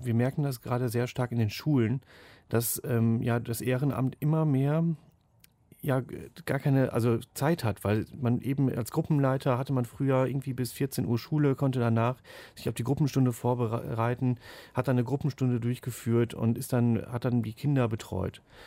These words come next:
Jetzt ist es so, dass wir vielleicht auch noch Kinder haben, die auch im Nachmittagsbereich der Schulen sind und eigentlich eine, so eine Betreuung brauchen. Und da ist es sehr schwierig, dann auch wieder, ja, Konzepte zu erarbeiten, um sich Gedanken zu machen,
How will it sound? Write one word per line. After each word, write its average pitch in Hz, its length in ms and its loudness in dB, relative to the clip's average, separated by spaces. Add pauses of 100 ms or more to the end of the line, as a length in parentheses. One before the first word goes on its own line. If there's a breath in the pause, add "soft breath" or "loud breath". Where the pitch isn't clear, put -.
(140 loud breath)
Jetzt 139 200 0
ist 165 140 -4
es 170 160 -2
so, 151 200 2
dass 135 240 0
wir 131 360 2 (320)
vielleicht 135 420 -2
auch 143 80 -2
noch 131 140 2
Kinder 190 380 4
haben, 107 260 -2
die 113 240 -4
auch 120 160 -6
im 117 80 2
Nachmittagsbereich 127 720 0
der 123 100 -4
Schulen 151 400 0
sind 131 260 2 (380 loud breath)
und 131 160 0
eigentlich 147 240 0
eine, 135 180 2
so - 80 -2
eine 143 100 2
Betreuung 147 440 0
brauchen. 143 600 -2 (140)
Und 117 440 2
da 156 240 0 (240)
ist 139 100 -4
es 151 140 -2
sehr 139 160 2
schwierig, 143 420 0
dann 139 180 -2
auch - 280 -6
wieder, 131 480 0
ja, 135 180 -6
Konzepte 139 480 -4
zu - 160 -4
erarbeiten, 123 720 0 (560 loud breath)
um 131 280 4
sich 123 120 -8
Gedanken 147 420 0
zu - 140 -4
machen, 120 500 2